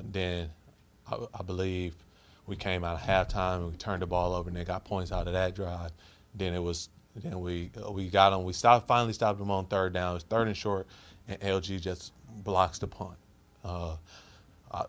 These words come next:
it, it was L G, correct? He got it? Uh, so he, he blocks the tr-,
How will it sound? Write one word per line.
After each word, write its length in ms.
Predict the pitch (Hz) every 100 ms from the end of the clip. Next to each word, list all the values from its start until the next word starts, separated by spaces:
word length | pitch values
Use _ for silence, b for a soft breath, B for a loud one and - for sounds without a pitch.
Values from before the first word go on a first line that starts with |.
| -
it, 320 | 101 104 101
it 40 | 107
was 160 | 98
L 140 | 104 98
G, 140 | 98
correct? 340 | 98 95 101 98
He 80 |
got 220 | 98 104 107
it? 80 | - - -
Uh, 300 | 92 85 82 80
so 200 | - 90
he, 120 | 92 90
he 100 | 95
blocks 300 | 95 92 87
the 80 | 95
tr-, 160 | -